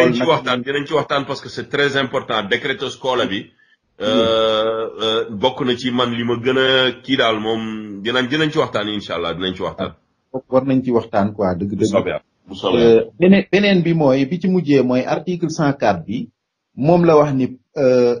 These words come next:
Speaker 1: bépp document bu scadere jamono bii, muy passeport, muy carte d'identité, muy tessera sanitaria, yokk nañ ko fii ba le trente et un août.
Speaker 2: Mhm.
Speaker 1: Kon nag, ngalla, mbokk taalibe yi,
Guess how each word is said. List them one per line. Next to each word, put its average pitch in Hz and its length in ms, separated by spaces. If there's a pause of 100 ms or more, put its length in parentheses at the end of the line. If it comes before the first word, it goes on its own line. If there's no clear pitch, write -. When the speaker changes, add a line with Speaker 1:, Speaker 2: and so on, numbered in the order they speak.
Speaker 1:
bépp 196 320
document 156 500
bu 139 120
scadere 117 580
jamono 120 300
bii, 95 260 (920)
muy 135 160
passeport, 131 520
muy 120 180
carte 127 220
d'identité, 123 300
muy 123 200
tessera 127 320
sanitaria, 107 680
yokk 156 300
nañ 139 200
ko 127 120
fii 160 240
ba 143 80
le 143 160
trente 170 320
et 160 120
un 139 220
août. - 180 (920)
Speaker 2:
Mhm. 92 360
Speaker 1:
Kon 143 220
nag, 127 180
ngalla, 117 540 (1300)
mbokk 165 280
taalibe 131 360
yi, 82 240